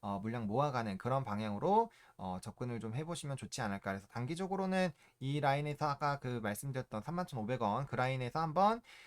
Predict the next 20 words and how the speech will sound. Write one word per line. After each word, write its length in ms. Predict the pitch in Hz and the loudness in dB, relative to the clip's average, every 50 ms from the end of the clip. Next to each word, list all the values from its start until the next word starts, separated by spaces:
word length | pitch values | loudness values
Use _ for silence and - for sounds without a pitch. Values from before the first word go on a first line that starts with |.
| - - | -18 -10
어, 260 | - 110 110 107 104 | -4 -2 0 0 0
이제 120 | 107 107 104 | -2 -4 -6
단기 340 | - - 117 120 131 139 131 | -6 -4 -4 -2 -2 -2 -4
수익 260 | - - 208 208 - | -4 -4 -6 -4 -4
실현이 280 | - 202 185 180 175 | -2 -2 0 0 2
나올 240 | 143 107 101 107 113 | 4 6 6 6 4
확률이 300 | 113 - 196 202 185 156 | 2 0 0 0 0 -2
상당히 280 | - 185 220 233 226 170 | -2 -2 0 2 2 2
높겠죠. 300 | 120 - - - - 120 | 0 -2 -4 -4 -2 -2
왜냐하면 300 | 113 123 139 147 135 123 | 0 2 2 0 0 0
이 120 | 143 175 | 0 2
가격대에 540 | 185 214 214 214 202 - - 185 175 170 156 | 2 2 2 2 2 0 0 2 2 2 2
있었기 320 | 120 107 - 135 - - | 2 0 -2 -4 -6 -6
때문에, 380 | - - 104 101 107 135 170 160 | -6 -4 -2 -2 -2 0 0 0
이만 260 | 120 120 135 151 160 156 | 0 0 0 0 0 0
삼천 280 | 196 208 202 226 226 | 0 -2 -2 -2 0
원 80 | 220 202 | 0 2
라인에 180 | 185 175 156 127 | 2 2 0 -2
있었기 240 | - - 110 - - | -2 -4 -8 -10 -10
때문에 520 | - - 101 98 107 147 180 156 107 - | -8 -6 -4 -4 -2 0 0 0 0 -2